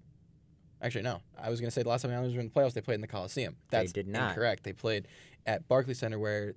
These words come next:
Speaker 1: the refs helped you beat the Florida Panthers.
Speaker 2: Yeah.
Speaker 1: But, you know, this season, it's gonna be different. And also with the Islanders, Tanner Fritz is out six to eight weeks.
Speaker 2: Yeah,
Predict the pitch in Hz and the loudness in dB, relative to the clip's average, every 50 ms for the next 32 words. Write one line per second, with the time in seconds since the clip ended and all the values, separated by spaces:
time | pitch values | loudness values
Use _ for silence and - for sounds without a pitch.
0 | - - 156 147 104 101 95 98 117 101 101 - - - 101 87 - - 90 82 | -10 -12 -6 -4 -2 -2 -2 0 0 -2 -2 -2 -4 -4 -4 -6 -6 -8 -10 -10
1 | 92 87 - 85 - 87 80 76 78 - 113 113 101 - - - - 131 123 127 | -10 -10 -10 -8 -8 -8 -8 -6 -4 -2 -2 -2 -2 -6 -12 -14 -12 -6 0 2
2 | 127 123 120 120 120 - - - - - - - - - - - - - - - | 2 4 2 2 0 -4 -10 -20 -20 -20 -20 -20 -20 -20 -20 -20 -20 -20 -20 -2
3 | - - 139 123 104 101 - - - - - - - - - - - - - - | 6 8 10 10 8 6 2 -4 -20 -20 -20 -20 -20 -20 -20 -20 -20 -20 -20 -20
4 | - - - 151 143 123 110 104 143 165 165 - - 151 143 135 131 147 156 165 | -8 0 2 4 6 6 6 6 6 6 6 6 4 2 2 2 4 4 2 4
5 | - 143 - - - 135 135 131 139 135 180 185 170 - 104 90 - 123 135 160 | 4 2 2 2 0 0 2 2 2 6 6 6 6 4 0 -2 2 6 8 10
6 | 208 202 - 160 139 117 127 123 123 117 113 101 101 101 95 98 101 120 143 147 | 10 10 8 6 6 6 2 0 2 2 2 2 2 0 -2 0 0 0 0 -2
7 | - - - - - - - - 123 110 113 131 139 - - - 277 311 311 - | -4 -12 -18 -20 -20 -16 -10 -6 -4 -2 -2 -2 -2 -4 -2 0 0 0 0 0
8 | 262 180 147 143 127 107 - - - 120 - - - 123 101 107 101 101 92 80 | -2 0 2 2 2 0 0 -2 -6 -6 -6 -6 -8 -6 -6 -4 -4 -4 -6 -6
9 | 71 - - - - - 196 160 185 180 180 180 175 165 | -8 -12 -16 -16 -14 -6 0 4 6 10 10 10 10 8